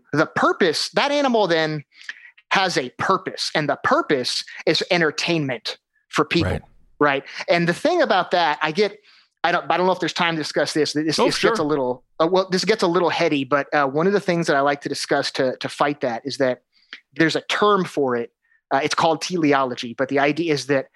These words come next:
Speaker 1: everything exists for a reason. There's a tsunami. There's a reason God punished us for it, right?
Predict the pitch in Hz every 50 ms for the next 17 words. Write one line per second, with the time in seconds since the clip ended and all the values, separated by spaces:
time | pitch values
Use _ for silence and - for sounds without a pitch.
0 | - _ _ _ - - 165 170 165 196 185 - 196 180 165 156 147 139 - -
1 | 156 151 - - - 170 151 139 135 131 131 139 143 131 - 127 113 110 120 135
2 | - 160 - - - 190 170 160 156 160 180 208 247 294 269 - _ _ _ _
3 | _ _ - 160 156 165 175 170 185 208 208 175 147 143 123 120 - 151 147 151
4 | 147 - - 170 165 160 143 - - 120 - - 147 131 117 107 101 - _ _
5 | _ _ _ _ _ - 139 139 143 151 151